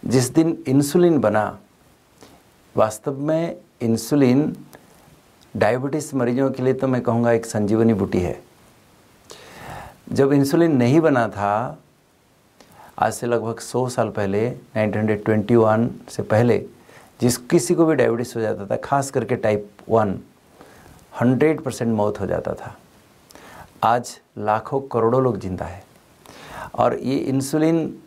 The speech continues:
की discovery किसने किया था? एक surgeon, orthopedic surgeon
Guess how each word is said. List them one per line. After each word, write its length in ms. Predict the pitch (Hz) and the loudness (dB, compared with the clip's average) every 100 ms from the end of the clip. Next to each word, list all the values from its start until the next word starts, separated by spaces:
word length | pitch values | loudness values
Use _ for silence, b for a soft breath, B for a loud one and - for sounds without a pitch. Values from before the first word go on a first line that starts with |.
| - | -4
की 80 | 131 | 0
discovery 480 | 120 113 143 127 131 | 0 2 0 0 0
किसने 320 | 131 139 135 | -2 0 0
किया 160 | 135 131 | 2 2
था? 300 | 139 160 - - _ - _ _ B B B B B - _ - | 0 -2 -6 -18 _ -20 _ _ B B B B B -20 _ -2
एक 200 | 127 - - - _ _ _ _ - _ - | -2 -2 -12 -20 _ _ _ _ -20 _ -8
surgeon, 680 | - 110 110 123 131 - - _ - | -2 0 2 0 0 -4 -12 _ -2
orthopedic 500 | 104 101 113 123 120 | -2 -2 -4 -4 -2
surgeon 440 | - 107 107 120 | -2 -2 -2 -4